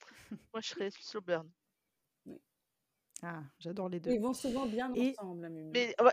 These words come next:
Speaker 1: c'est ce que j'allais dire, on peut faire un mélange des deux, ça marche
Speaker 2: Tout
Speaker 1: bien
Speaker 2: à
Speaker 1: aussi.
Speaker 2: fait, tout à fait.
Speaker 3: C'est ça. On fait une petite soupe de plein de tropes.
Speaker 2: Mhm.
Speaker 3: On adore.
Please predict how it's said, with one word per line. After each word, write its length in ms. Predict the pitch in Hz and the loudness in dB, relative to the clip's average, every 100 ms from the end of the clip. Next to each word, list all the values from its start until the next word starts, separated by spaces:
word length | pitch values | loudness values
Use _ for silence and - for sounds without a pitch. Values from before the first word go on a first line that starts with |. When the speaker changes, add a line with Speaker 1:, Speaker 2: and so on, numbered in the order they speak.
| 247 | 8
Speaker 1:
c'est 140 | 277 | 0
ce 40 | - | -4
que 80 | |
j'allais 220 | 254 262 285 | -2 0 4
dire, 100 | 339 | 4
on 60 | |
peut 100 | 226 | 2
faire 180 | 214 233 | -4 -4
un 60 | 214 | -4
mélange 300 | 202 190 190 | -4 -8 -12
des 120 | 208 | -12
deux, 120 | 240 | -10
ça 140 | 269 196 | -6 -6
marche 160 | 185 | -6
Speaker 2:
Tout 60 | - | -6
Speaker 1:
bien 100 | 214 | -6
Speaker 2:
à 20 | |
Speaker 1:
aussi. 160 | 233 - | -6 -12
Speaker 2:
fait, 280 | 415 - 240 | -14 -12 -10
tout 80 | 311 | -8
à 60 | |
fait. 240 | 311 190 - _ _ | -8 -10 -10 _ _
Speaker 3:
C'est 380 | - - - 208 | -14 -8 -4 -2
ça. 240 | - 175 170 _ _ - | -2 -6 -6 _ _ -14
On 80 | 190 | -10
fait 120 | - | -4
une 120 | 196 | -4
petite 340 | 185 208 202 175 | -4 -6 -8 -10
soupe 300 | - 226 214 | -8 -8 -6
de 100 | 180 | -8
plein 180 | 175 202 | -8 -10
de 60 | |
tropes. 320 | - 190 190 | -8 -10 -10
Speaker 2:
Mhm. 360 | 202 196 196 196 | -10 -10 -8 -10
Speaker 3:
On 20 | |
adore. 320 | 180 170 - | -8 -10 -10